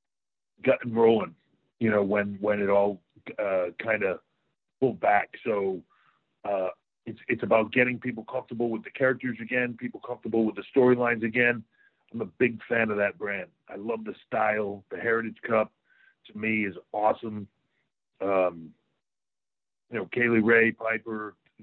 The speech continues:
Walter, uh, Ilya, you know, Tyler, just, there's so many talents over there. Devlin, just amazing, amazing talents. The Coffees, you know, it, yeah, it, there's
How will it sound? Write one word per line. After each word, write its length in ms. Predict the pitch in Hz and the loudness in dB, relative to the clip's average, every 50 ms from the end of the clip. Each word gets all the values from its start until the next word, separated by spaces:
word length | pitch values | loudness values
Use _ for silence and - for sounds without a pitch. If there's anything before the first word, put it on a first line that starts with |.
| 98 95 | -14 -6
Walter, 680 | 104 120 120 120 117 113 - 123 113 107 107 101 87 - _ _ _ _ _ _ _ _ _ _ - - | -2 0 2 2 2 0 0 -2 -2 0 -2 -2 -6 -8 _ _ _ _ _ _ _ _ _ _ -10 -6
uh, 120 | 101 98 - - 127 | -6 -6 -4 -4 -2
Ilya, 800 | 127 120 117 117 113 110 107 101 101 98 95 92 90 90 90 85 _ _ _ _ _ _ | -2 -2 -2 -2 -2 0 0 2 2 2 2 2 0 0 -4 -6 _ _ _ _ _ _
you 140 | - 110 104 | -10 -10 -6
know, 320 | 98 95 90 87 80 78 - _ _ _ _ _ _ _ _ _ - - | -4 -4 -4 -4 -6 -10 -14 _ _ _ _ _ _ _ _ _ -4 0
Tyler, 580 | 120 120 117 117 113 110 107 101 95 90 85 85 - | 2 2 2 2 0 -2 -2 -2 -4 -6 -8 -10 -8
just, 160 | - 131 127 - _ _ _ - - - _ _ - | -8 -8 -8 -8 _ _ _ -20 -20 -20 _ _ -8
there's 140 | 113 113 - - - - 131 | -8 -8 -8 -12 -10 -4 0
so 200 | 139 135 131 127 | 0 0 0 0
many 200 | 127 113 110 98 | -2 -4 -4 -6
talents 420 | - - 117 113 107 101 95 - | -4 0 0 0 0 0 -2 -4
over 140 | 107 98 92 | -4 -4 -4
there. 200 | 90 95 92 - _ | -2 -4 -6 -4 _
Devlin, 420 | - 131 117 110 101 101 95 92 87 | 2 2 2 2 0 -4 -8 -8 -4
just 200 | - 131 107 - _ _ _ - - - - _ _ _ - | -2 -2 -2 -2 _ _ _ -20 -20 -20 -20 _ _ _ -6
amazing, 500 | 117 120 123 127 131 131 - 120 117 113 | -2 0 2 2 2 2 0 -2 -2 -2
amazing 480 | 110 110 113 110 110 110 107 110 104 95 - | 0 2 2 2 2 0 -2 -6 -12 -10 -8
talents. 320 | 113 107 110 107 104 101 _ _ _ - | -6 -4 -4 -6 -6 -10 _ _ _ -20
The 80 | - - - | -20 -10 -2
Coffees, 500 | 135 123 120 117 - - 117 107 104 98 - | 0 2 2 0 0 -4 -8 -8 -8 -10 -10
you 80 | 143 139 | -8 -8
know, 160 | 131 123 120 | -6 -6 -8
it, 240 | 120 117 110 131 - _ _ - - _ _ - _ _ _ - | -8 -10 -10 -12 -14 _ _ -20 -20 _ _ -20 _ _ _ -12
yeah, 360 | 104 110 117 120 113 98 104 - - _ _ - | -10 -6 -4 -2 -2 -2 -2 -4 -8 _ _ -8
it, 200 | 120 120 117 104 | -8 -4 0 4
there's 200 | 127 120 110 | 4 4 4